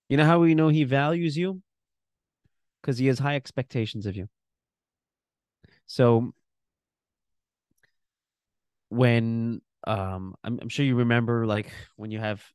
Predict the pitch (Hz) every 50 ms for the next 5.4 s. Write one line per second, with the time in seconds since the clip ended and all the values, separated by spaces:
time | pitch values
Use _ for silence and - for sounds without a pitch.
0 | _ _ - - 120 - 110 104 107 101 - - - 160 147 139 131 117 113 117
1 | 107 104 110 98 - 92 92 113 131 131 117 - 131 123 117 113 110 107 104 110
2 | 107 104 104 - - - _ _ _ _ _ _ _ _ _ _ _ _ _ _
3 | _ _ _ _ _ _ _ _ _ _ _ _ _ _ _ _ _ _ _ _
4 | - 120 123 131 131 - 165 165 143 143 143 147 139 - - 135 127 143 139 120
5 | 113 - - 113 104 - -